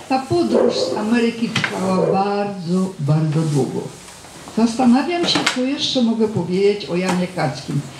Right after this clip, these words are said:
Tyleście mówili o Janie Karskim, że już dla mnie nic nie starczyło, ale spróbuję, spróbuję. Nazwałam to przemówienie Ta ostatnia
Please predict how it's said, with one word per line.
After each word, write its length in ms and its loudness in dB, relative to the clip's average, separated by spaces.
Tyleście 520 2
mówili 360 2
o 40 -6
Janie 320 -4
Karskim, 460 -2
że 120 4
już 220 2
dla 200 2
mnie 240 2
nic 260 2
nie 160 4
starczyło, 760 0
ale 220 2
spróbuję, 680 0
spróbuję. 480 -8
Nazwałam 920 0
to 100 4
przemówienie 1000 2
Ta 220 0
ostatnia 1000 2